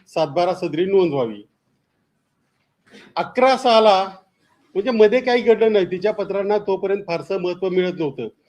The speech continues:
अकरा सहा दोन हजार एकवीसला तेजवानीला खुलासा मागण्यात आला.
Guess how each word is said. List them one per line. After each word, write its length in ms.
अकरा 420
सहा 240
दोन 260
हजार 260
एकवीसला 600
तेजवानीला 580
खुलासा 380
मागण्यात 460
आला. 180